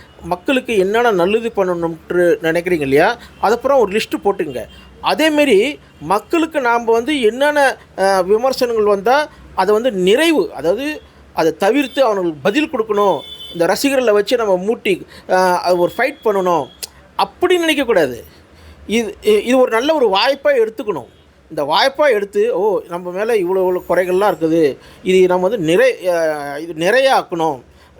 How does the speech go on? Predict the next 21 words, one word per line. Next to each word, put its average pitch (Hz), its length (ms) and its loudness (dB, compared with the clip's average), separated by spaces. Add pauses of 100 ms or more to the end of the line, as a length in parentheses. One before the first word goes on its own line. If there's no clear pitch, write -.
(100)
இனிமே 247 260 -4
இந்த 220 120 0
தவறு 196 320 2
பண்ணக்கூடாது" 156 760 2 (340)
அப்படின்னு 185 400 -2
நினைச்சு 311 560 0
அந்த 262 320 0
தவறுகளை 214 560 2
வந்து 170 600 0 (160)
சரி - 380 -2
செய்யணும். 127 320 0 (640)
ஓட்ட-, 240 580 0
இந்த 202 160 0
பலம், 226 520 0
பலவீனம் 247 580 0 (160)
எல்லாமே 226 520 0
வந்து, 226 580 -2 (340)
ஆ, 170 380 2
வாங்கிட்டு 214 520 0
தான் 240 180 2
இருக்குது, 202 480 -2